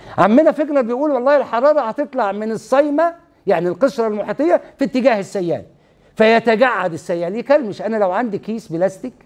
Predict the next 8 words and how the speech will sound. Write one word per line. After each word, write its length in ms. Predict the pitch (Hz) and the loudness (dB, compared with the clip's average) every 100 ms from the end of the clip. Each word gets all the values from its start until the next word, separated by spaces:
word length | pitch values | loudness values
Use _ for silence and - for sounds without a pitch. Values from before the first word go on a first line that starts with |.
| _ _ - - - | _ _ -20 -6 2
وسخنت 560 | 190 196 - 240 208 | 2 2 2 0 2
عن 300 | 175 175 185 | 0 0 0
تحته 280 | 202 - - | -2 -4 -8
بالراحه 360 | 147 156 202 180 | -4 -2 -4 -6
كده 260 | 170 190 190 - | -2 -2 -2 -6
هيكرمش 520 | 175 175 185 220 226 | 0 2 2 0 -2
وبعدين 300 | 208 233 247 | -2 0 2
يتقطع، 420 | 247 - 196 160 | 0 0 -2 -2